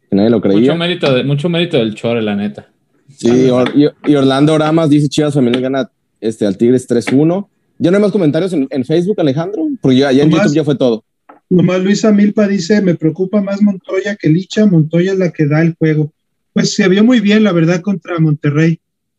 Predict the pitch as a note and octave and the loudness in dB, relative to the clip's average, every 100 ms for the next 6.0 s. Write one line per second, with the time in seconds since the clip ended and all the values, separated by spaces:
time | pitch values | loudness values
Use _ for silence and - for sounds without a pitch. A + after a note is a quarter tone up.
0 | _ - G#2+ G#2 D3+ D3 C4 G#3+ F#3+ F3 | _ -2 0 2 0 -2 -2 -2 0 0
1 | D#3+ G#3+ F#3 E3+ - F#3+ - G#3+ F#3 E3 | 0 0 0 0 0 -4 0 0 0 -2
2 | C#3+ - _ _ - E3 D3+ D3 D#3+ F#3+ | -4 -8 _ _ -8 -2 0 2 0 -2
3 | - D#3+ D#3 E3+ F#3+ F#3+ D3 _ _ _ | -2 0 0 0 -2 -6 -8 _ _ _
4 | _ _ _ _ _ - D3 C#3+ C#3 C3+ | _ _ _ _ _ -2 2 4 4 2
5 | - G3 - D3+ D3 D#3+ E3 F3+ A3 G#3 | 2 0 0 0 0 2 2 0 0 -2